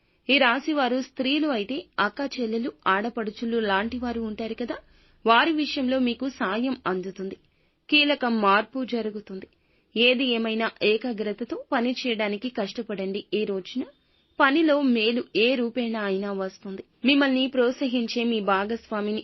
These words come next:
ఎక్కువగా ఆరాధించాల్సిన పరిస్థితి అయితే ఉంటుంది. మంచిగానే ఎప్పుడు జీవిత భాగస్వామితో ఆనందంగా ఉంటారు. ముఖ్యమైన విషయాల్లో కుటుంబ సలహాలు తప్పనిసరిగా తీసుకోండి. చర్చించి తీసుకునే నిర్ణయాలు,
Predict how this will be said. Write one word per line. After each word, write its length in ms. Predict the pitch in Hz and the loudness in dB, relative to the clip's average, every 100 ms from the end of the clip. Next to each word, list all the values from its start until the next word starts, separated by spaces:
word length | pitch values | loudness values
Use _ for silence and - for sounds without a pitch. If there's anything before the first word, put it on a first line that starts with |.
| - | -2
ఎక్కువగా 420 | 190 - 220 330 - - | -2 -2 -6 -8 -8 0
ఆరాధించాల్సిన 920 | 202 233 269 240 233 226 202 - 208 | 2 2 0 -2 -2 -2 -4 -4 -4
పరిస్థితి 600 | 202 190 214 - - 214 | -2 -4 -6 -10 -8 -4
అయితే 260 | 196 202 208 | -4 -4 -6
ఉంటుంది. 440 | 202 196 220 233 - _ _ _ 226 | -6 -8 -8 -8 -10 _ _ _ 0
మంచిగానే 680 | 240 240 311 302 277 262 - | 0 0 -2 0 0 0 0
ఎప్పుడు 340 | 208 240 208 - 190 | 0 -2 -10 -10 -8
జీవిత 320 | 202 220 226 | -6 -4 -4
భాగస్వామితో 840 | 196 196 220 247 - 202 202 214 - - | -2 -2 -2 -8 -10 -6 -4 -4 -4 0
ఆనందంగా 600 | 190 214 220 202 196 190 | 0 0 -6 -6 -6 -6
ఉంటారు. 380 | 190 185 208 - _ _ _ 220 | -6 -6 -6 -8 _ _ _ -4
ముఖ్యమైన 520 | 240 - 269 233 220 | -2 -2 -2 0 -2
విషయాల్లో 500 | 202 202 240 214 302 - | -4 -6 -6 -4 -6 -4
కుటుంబ 340 | 262 247 254 220 | -4 0 0 0
సలహాలు 540 | 208 202 196 196 196 | -2 -2 -2 -2 -2
తప్పనిసరిగా 760 | 208 190 180 202 208 202 190 196 | -2 -4 -2 -4 -4 -6 -4 -4
తీసుకోండి. 540 | 196 196 - 220 233 427 _ _ _ - | -4 -8 -8 -8 -8 -10 _ _ _ 0
చర్చించి 540 | 302 254 339 311 277 | 2 2 2 2 0
తీసుకునే 500 | 240 226 - 226 220 | -2 -4 -4 -4 -2
నిర్ణయాలు, 580 | 214 196 214 226 196 214 | -2 -2 0 -2 0 0